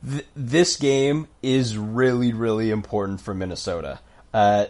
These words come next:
they play Wisconsin to close out the season, and they're five and five. So if they lose to us, they're not going to a bowl game. Uh, so they will certainly have something to play for and have some real motivation in this game. Whether that makes any tangible difference, I don't know.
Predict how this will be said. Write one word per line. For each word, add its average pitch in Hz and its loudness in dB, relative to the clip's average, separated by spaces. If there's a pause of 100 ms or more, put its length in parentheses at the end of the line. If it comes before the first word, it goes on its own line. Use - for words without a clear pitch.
(120)
they 120 0
play 139 -2
Wisconsin 120 -2
to 120 -6
close 113 -4
out 110 -2
the 107 -14
season, 117 -8
and 104 -4
they're 104 -2
five 104 -2
and 92 -8
five. 65 -8
So 110 -2
if 107 -6
they 127 -4
lose 127 -4
to 120 0
us, - 0
they're 113 -2
not 104 0
going 98 -4
to 90 -8
a 87 -8
bowl 82 -10
game. 69 -16 (420)
Uh, 113 0
so 104 2 (340)
they 156 2
will 147 2
certainly 135 -6
have 113 -4
something 113 -6
to 101 -10
play 104 -4
for 110 -4
and 95 -6
have 98 -4
some 98 -14
real 98 -8
motivation 92 -12
in 101 -12
this 104 -12
game. 107 -10
Whether 98 -4
that 92 -6
makes 92 -12
any 92 -10
tangible 87 -14
difference, 95 -14
I 80 -12
don't 69 -16
know. 65 -18